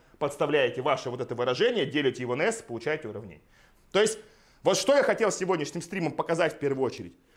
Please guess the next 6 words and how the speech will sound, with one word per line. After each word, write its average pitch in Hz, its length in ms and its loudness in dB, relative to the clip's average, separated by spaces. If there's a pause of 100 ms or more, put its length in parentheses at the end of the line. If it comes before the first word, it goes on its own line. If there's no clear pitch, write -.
(100)
Условие 214 600 4
задачи 180 560 4
выглядит 175 600 0
неприятно. 175 720 0
Согласитесь, 156 600 0
да? 139 340 2